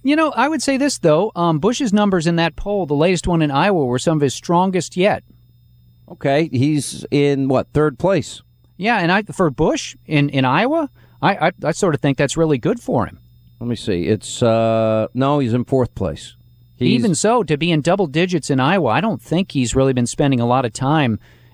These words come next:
Speaker 1: in, uh, in, in double digits in the Iowa polls. Maybe I'm wrong, but
Speaker 2: No.
Speaker 1: I, I would think right now for him,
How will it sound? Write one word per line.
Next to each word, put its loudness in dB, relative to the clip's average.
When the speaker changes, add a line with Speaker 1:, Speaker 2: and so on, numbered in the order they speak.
Speaker 1:
in, 2
uh, 0
in, -2
in 2
double 0
digits -2
in 0
the 0
Iowa 2
polls. -2
Maybe 2
I'm 2
wrong, 2
but -4
Speaker 2:
No. 2
Speaker 1:
I, 0
I 0
would 0
think -2
right 2
now 2
for -2
him, 2